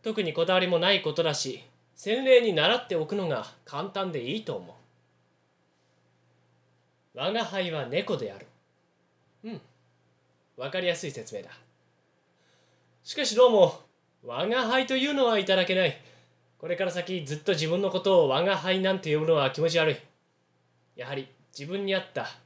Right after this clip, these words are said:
自分の呼び方で自分のことを表したい。では、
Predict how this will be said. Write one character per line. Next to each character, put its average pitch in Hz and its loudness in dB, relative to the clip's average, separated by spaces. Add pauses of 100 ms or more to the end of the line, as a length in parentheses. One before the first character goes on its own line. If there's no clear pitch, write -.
自 156 -8
分 254 -6
の 240 -2
呼 220 2
び 214 0
方 202 0
で 151 -2
自 135 -10
分 160 -4
の 160 -4
こ 151 -6
と 202 -2
を 165 2
表 113 -6
し - -10
た 110 -14
い。 - -20 (1300)
で 208 -6
は、 - -6